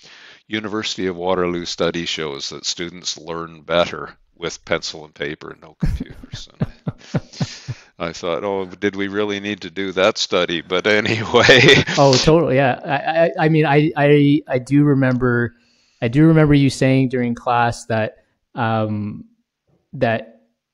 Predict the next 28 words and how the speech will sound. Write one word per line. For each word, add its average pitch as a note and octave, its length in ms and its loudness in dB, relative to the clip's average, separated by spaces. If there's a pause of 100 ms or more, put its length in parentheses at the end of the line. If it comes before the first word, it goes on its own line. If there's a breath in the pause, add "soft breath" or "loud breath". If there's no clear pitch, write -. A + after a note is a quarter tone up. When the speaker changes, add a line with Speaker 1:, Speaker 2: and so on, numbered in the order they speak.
(100)
Speaker 2:
if - 180 -4
p-, - 160 -8
folks D3+ 280 2
were C#3 80 2
taking A#2+ 360 2
notes, B2+ 420 0
to C3 160 -2
just A#2 280 -4
stop A#2 320 0
taking A2+ 340 -4
the A2+ 60 0
notes A2+ 280 -2
and A2 80 -4
just A2+ 220 -8
listen G#2+ 380 -6
to - 140 -20
you. - 220 -12 (340)
And C3 140 4
I C#3+ 40 6
remember D#3 340 6
personally D3 400 2
going C3 240 0
through C3 140 -2
that, B2 120 -2 (220)
having B2 280 -2
a A#2+ 40 0
difficult A#2 600 -4
experience, C3 720 -2